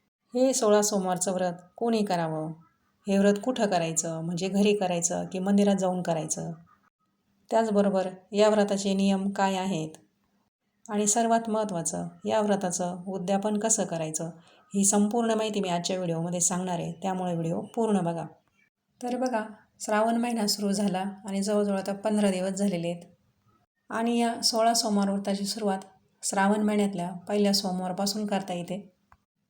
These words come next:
म्हणजे असं काही नाही की पहिल्या सोमवारी करायची. काही कारणांमुळं जर पहिल्या सोमवारी सुरुवात नाही करता आली, तर दुसऱ्या सोमवारी पण सुरुवात करता येते, तिसऱ्या सोमवारी पण सुरुवात करता येते किंवा चौथ्या सोमवारी पण सुरुवात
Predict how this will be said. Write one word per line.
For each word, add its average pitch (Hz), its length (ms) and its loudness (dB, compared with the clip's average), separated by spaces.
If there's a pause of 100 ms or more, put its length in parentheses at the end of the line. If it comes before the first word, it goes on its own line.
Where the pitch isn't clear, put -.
(300)
म्हणजे 208 320 2
असं 247 200 -2
काही 233 180 4
नाही 208 220 0
की 202 120 -2
पहिल्या 208 340 2
सोमवारी 180 460 -2
करायची. 175 440 -4 (840)
काही 233 280 0
कारणांमुळं 208 580 2
जर 202 220 -4
पहिल्या 220 300 0
सोमवारी 185 400 -4
सुरुवात 185 380 -6
नाही 214 160 -4
करता 190 300 -6
आली, 175 380 -6 (360)
तर 202 300 0
दुसऱ्या 208 320 -2
सोमवारी 190 400 0
पण 208 140 -2
सुरुवात 180 300 -2 (100)
करता 175 240 -6
येते, 180 440 -10
तिसऱ्या 202 280 -4
सोमवारी 185 440 -2
पण 202 180 -2
सुरुवात 175 300 -6 (100)
करता 175 240 -6
येते 175 440 -10 (280)
किंवा 208 380 0 (320)
चौथ्या 214 360 0
सोमवारी 190 400 -4
पण 285 200 -4
सुरुवात 170 300 0